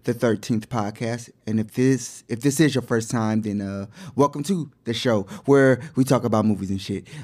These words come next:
Uh, now let's just start this off. Happy Father's Day to all the fathers out there. I normally, uh, upload on Monday, so I wasn't able to, you know, acknowledge all the fathers out there. So happy Father's Day to mines and all the fathers out there.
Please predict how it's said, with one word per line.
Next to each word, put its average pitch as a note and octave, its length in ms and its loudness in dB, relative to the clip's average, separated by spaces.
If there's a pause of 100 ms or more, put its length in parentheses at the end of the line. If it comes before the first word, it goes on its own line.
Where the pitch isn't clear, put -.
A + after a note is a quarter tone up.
(100)
Uh, B2+ 760 4
now B2+ 100 2
let's C3 220 4
just C3 100 0
start C3 240 2
this C3 220 -2
off. D#3+ 200 -2 (180)
Happy D3+ 260 0
Father's D3 460 -2
Day C#3+ 240 2
to E3+ 120 -4
all C#3 80 0
the B2+ 80 -4
fathers B2+ 400 -6
out A#2+ 220 -6
there. C#3 440 -6
I G#2 80 -6
normally, C3 380 2
uh, F2+ 140 -2 (240)
upload A#2+ 340 2
on G#2+ 80 0
Monday, A2 380 2
so A#2 140 -4
I - 20 -2
wasn't G#2+ 260 -2
able G2+ 220 -6
to, - 160 -12
you G2+ 1040 -10
know, F#2+ 240 -2
acknowledge G#2+ 880 0 (540)
all A#2 100 4
the G#2+ 80 0
fathers G#2+ 340 -2
out G#2 140 -4
there. A#2+ 180 0
So D3 120 -6
happy A2+ 140 -4
Father's A2+ 340 -4
Day A2 280 0
to A2 140 -6
mines G#2+ 760 -4
and G2+ 260 -6
all G#2+ 240 -8
the G#2+ 80 -12
fathers G#2 380 -10
out G2+ 220 -10
there. G2 380 -12